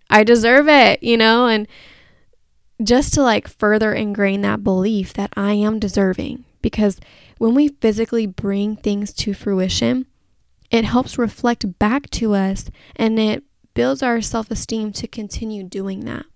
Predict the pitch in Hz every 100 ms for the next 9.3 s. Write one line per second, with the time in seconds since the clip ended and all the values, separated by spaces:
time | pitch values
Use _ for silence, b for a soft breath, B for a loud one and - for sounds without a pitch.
0 | _ _ _ _ _ _ _ _ _ _
1 | _ _ _ _ _ _ _ _ _ -
2 | 220 - 214 208 - b b b b b
3 | b b _ _ _ _ _ _ _ _
4 | _ _ _ _ _ 202 214 220 220 208
5 | 196 196 - 202 196 214 - 190 202 220
6 | 254 214 202 190 202 208 - 202 196 -
7 | 196 185 214 226 - - 202 196 190 202
8 | 247 226 226 214 208 190 - 202 190 -
9 | 196 180